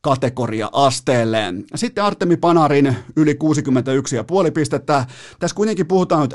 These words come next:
M V P-ehdokkaasta, ja se tulee, ää, tulee saamaan Y V:llä, se pelaa kaikki Y V todennäköisesti kokonaan, jos ei nyt kokonaan, niin semmoisen kahdeksankymmentä prosenttia ajasta, <laughs> ainakin noin niin kuin lähtökohtaisesti, koska on pakko, jos aikoo mennä idästä jatkoon, niin on pakko,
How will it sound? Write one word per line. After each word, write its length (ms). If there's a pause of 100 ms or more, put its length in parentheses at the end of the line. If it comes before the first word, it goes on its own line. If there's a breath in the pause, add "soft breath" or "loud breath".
(140)
M 60
V 160
P-ehdokkaasta, 1300
ja 120
se 100
tulee, 320 (1000)
ää, 160
tulee 260
saamaan 440
Y 220
V:llä, 260
se 120
pelaa 240
kaikki 320
Y 160
V 120
todennäköisesti 600
kokonaan, 640 (240 loud breath)
jos 160
ei 100
nyt 100
kokonaan, 360
niin 100
semmoisen 520 (520 loud breath)
kahdeksankymmentä 720
prosenttia 500
ajasta, 480 (120)
<laughs> 120
ainakin 360
noin 180
niin 100
kuin 120
lähtökohtaisesti, 760
koska 320
on 120
pakko, 340
jos 120
aikoo 240
mennä 200
idästä 340
jatkoon, 400
niin 100
on 80
pakko, 520